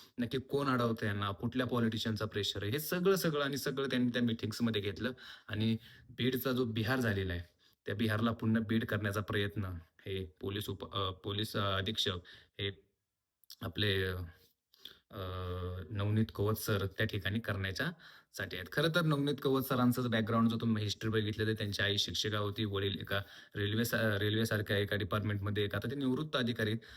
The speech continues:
पण पहिल्यापासूनच त्यांना शिक्षणाची खूप, अ, म्हणजे, अ, खरं तर ते, त्यांचं इंजिनिअरिंग सुद्धा झालेलं होतं, परंतु इंजिनिअरिंग न करता त्यांनी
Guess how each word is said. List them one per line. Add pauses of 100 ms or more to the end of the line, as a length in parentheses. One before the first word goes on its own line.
(160)
पण
पहिल्यापासूनच
त्यांना (100)
शिक्षणाची
खूप,
अ, (160)
म्हणजे, (100)
अ, (580)
खरं
तर
ते,
त्यांचं
इंजिनिअरिंग
सुद्धा
झालेलं
होतं,
परंतु
इंजिनिअरिंग
न
करता
त्यांनी